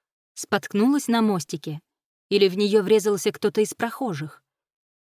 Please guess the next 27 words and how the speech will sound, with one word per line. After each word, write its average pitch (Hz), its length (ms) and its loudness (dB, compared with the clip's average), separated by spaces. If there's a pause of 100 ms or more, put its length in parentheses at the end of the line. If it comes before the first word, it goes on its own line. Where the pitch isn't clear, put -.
(120)
Изо 196 180 0
всех 247 260 -6
сил 262 320 0
пытаясь 226 480 -2
унять 220 280 0
бешеное 202 540 -2
сердцебиение, 190 960 -2 (360)
она 185 240 -2
подняла 196 420 0
глаза 190 360 -2
к - 80 -12
небу. 170 480 -4 (640)
Рабочий 190 420 0
день 202 260 2
ещё 185 280 0
не 185 120 -2
закончился, 180 840 -6 (440)
прохожих 214 500 -2
вокруг 185 340 -2
было 185 220 2
немного. 165 640 -4 (540)
Но 208 140 2
у 226 40 4
неё 226 300 2
осталось 214 480 -4 (100)
отчётливое 170 920 -6
ощущение 170 840 -6